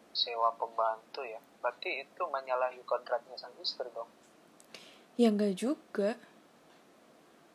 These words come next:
Speaker 1: Karena?
Speaker 2: Kan pembantu itu nggak nginep di rumah. Dia datang kalau kita butuh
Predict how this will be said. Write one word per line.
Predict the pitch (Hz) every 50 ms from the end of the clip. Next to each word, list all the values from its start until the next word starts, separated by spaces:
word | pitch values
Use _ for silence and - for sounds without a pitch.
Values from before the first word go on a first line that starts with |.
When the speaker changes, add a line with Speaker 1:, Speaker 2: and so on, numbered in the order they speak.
| - - - - - - - - - - - - - - - - - - - - -
Speaker 1:
Karena? | - 131 123 - - - - - - - - - - - - - - - - - - - - -
Speaker 2:
Kan | - 320 349 381 - - - - - - - - - -
pembantu | - 262 269 254 240 240 254 294
itu | 302 294 - 370
nggak | 381 339 269 233 226 208 208 - - - - - - -
nginep | 254 247 233 240 240 233
di | 220 202 226 220
rumah. | 247 285 302 262 247 240 233 - - - - - - - - - - - - - - - - - - - - - - -
Dia | 233 277 302
datang | 294 262 247 240 - 294 302
kalau | 277 247 240 233 233 226
kita | 233 247 - 240
butuh | 226 220 233 226 - 220